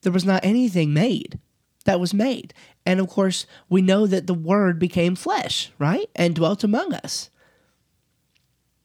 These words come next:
And we beheld his glory, full of grace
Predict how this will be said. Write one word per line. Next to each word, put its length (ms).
And 120
we 80
beheld 600
his 200
glory, 480
full 400
of 120
grace 460